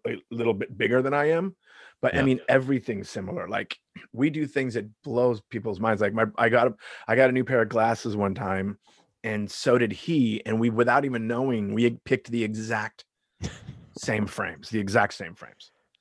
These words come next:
Speaker 2: Yeah.
Speaker 1: You know, we dress pretty much alike. We've, you know, we've been pretty much best friends our whole lives. You know, I, it's heartbreaking when I hear about twins that don't even like each other, you know?
Speaker 2: Yeah.
Speaker 1: And that's the fault of the parents in a lot of, in my opinion, a lot of, a lot of times, because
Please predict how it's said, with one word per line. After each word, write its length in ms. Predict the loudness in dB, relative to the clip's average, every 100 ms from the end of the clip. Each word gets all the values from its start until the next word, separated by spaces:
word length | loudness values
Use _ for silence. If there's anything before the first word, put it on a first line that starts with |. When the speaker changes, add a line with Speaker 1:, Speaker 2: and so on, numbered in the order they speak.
| _
Speaker 2:
Yeah. 200 | -8 -8 -8 _ _ _
Speaker 1:
You 80 | -2
know, 140 | 0 0
we 100 | 2
dress 280 | 2 2
pretty 220 | 0 -2 0
much 220 | -2 0
alike. 460 | 2 4 2 0
We've, 300 | -6 -6 -6 -8
you 120 | -4
know, 120 | -2 -2
we've 220 | -4 2
been 380 | 2 2 -4 -10 _ _ _ _ _
pretty 200 | -2 0
much 260 | 2 -2 -2
best 240 | -2 -2
friends 360 | -6 -4 -2 -2
our 100 | -4
whole 200 | -2 -2
lives. 300 | 0 0 0
You 60 | -2
know, 80 |
I, 140 | 0 0 -4 -16 -2
it's 140 | 0 2
heartbreaking 580 | 4 4 6 2 4 2
when 120 | 2
I 80 | 2
hear 180 | 4
about 220 | 6 4 2
twins 300 | -4 -2 -4
that 140 | -2
don't 140 | 2 2
even 140 | 2
like 240 | 2 0 -2
each 160 | -6
other, 300 | -4 -4 -4
you 100 | -4
know? 220 | -2 -2 -6 _ _ -10
Speaker 2:
Yeah. 160 | -10 -10 -16 _ _ _
Speaker 1:
And 100 | 4
that's 160 | 4 4
the 100 | 2
fault 260 | 4 4 2
of 40 |
the 60 | -4
parents 340 | -2 -4 -4
in 60 | -4
a 40 |
lot 160 | -4 -4
of, 100 | -4
in 80 |
my 140 | -4 -4
opinion, 380 | -4 -4 -4 -4
a 40 |
lot 160 | -4 -4
of, 100 | -6 0
a 60 | 4
lot 160 | 4
of 40 | 2
times, 220 | -2 -4
because 480 | -8 -8 -8 -8